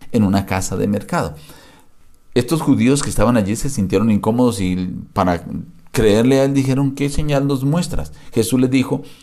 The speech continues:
"Destruid este templo y en tres días lo levantaré". Pero note que más abajo dice: "Él estaba hablando del templo de su cuerpo". Aquí podemos extraer también una enseñanza maravillosa.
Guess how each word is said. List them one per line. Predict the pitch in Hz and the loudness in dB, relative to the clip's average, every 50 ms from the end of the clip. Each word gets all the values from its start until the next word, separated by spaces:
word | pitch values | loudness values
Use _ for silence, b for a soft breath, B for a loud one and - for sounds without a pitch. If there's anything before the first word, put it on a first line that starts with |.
| B B B | B B B
"Destruid | 98 107 113 113 - - 110 113 120 123 | 0 2 2 2 0 0 0 0 2 2
este | 139 143 139 147 139 | 2 0 0 -2 -2
templo | - 127 123 123 - 147 | 0 0 0 0 0 0
y | 139 127 | 0 0
en | 98 87 | 0 -2
tres | - 95 95 95 | -2 -2 -2 0
días | 101 101 101 | 2 2 2
lo | 101 98 | 2 2
levantaré". | 90 87 85 80 78 78 73 71 76 71 73 B B B B B | 2 2 0 0 -4 -6 -6 -6 -6 -6 -8 B B B B B
Pero | B 117 127 135 | B 4 4 4
note | 143 147 143 180 165 | 4 2 0 -2 -2
que | - 135 | 0 0
más | 123 123 120 - | 2 0 0 0
abajo | 123 104 104 104 107 - 117 | 0 0 0 0 0 0 -2
dice: | 113 110 104 - - 107 - B B B B | -2 -2 -2 -2 -6 -8 -8 B B B B
"Él | B 120 117 117 | B 0 2 2
estaba | 127 - - 127 127 127 | 2 0 0 2 2 2
hablando | 123 123 127 120 120 120 123 120 | 2 2 2 0 0 0 0 2
del | 113 101 90 85 - - | 2 2 0 0 -4 -2
templo | - 117 131 143 143 143 147 151 147 - | 0 2 2 2 0 -2 -2 -2 -2 0
de | 107 104 110 110 | 0 0 -2 -2
su | 110 - - 90 90 | -2 -4 -8 -8 -8
cuerpo". | 95 - 67 - - - - - B B B B B B B B | -6 -6 -6 -6 -8 -14 -20 -20 B B B B B B B B
Aquí | B - 151 - 208 220 226 208 B B B | B -2 0 0 0 0 0 -2 B B B
podemos | 123 123 123 135 139 135 | 2 2 2 2 0 0
extraer | 123 - - 107 101 104 104 | -2 0 2 4 4 4 2
también | 101 117 104 107 104 104 | 0 0 0 0 2 2
una | 107 110 | 2 0
enseñanza | 107 104 - 87 87 87 85 85 - - 98 | 0 0 -2 -2 -2 0 -2 -2 0 0 0
maravillosa. | 98 98 92 92 87 82 85 82 78 82 76 73 - - - | 2 2 0 0 0 -2 -4 -4 -4 -4 -6 -6 -8 -10 -12